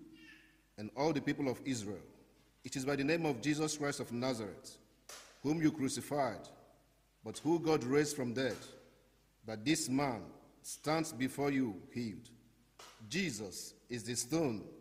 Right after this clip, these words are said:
you build as rejected, which has become the cornerstone. Salvation is found in no one else, for there is no other name under heaven given to mankind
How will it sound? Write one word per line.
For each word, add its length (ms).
you 160
build 300
as 200
rejected, 540
which 180
has 160
become 380
the 80
cornerstone. 500
Salvation 580
is 180
found 360
in 160
no 100
one 200
else, 420
for 80
there 200
is 180
no 300
other 220
name 420
under 220
heaven 340
given 220
to 120
mankind 540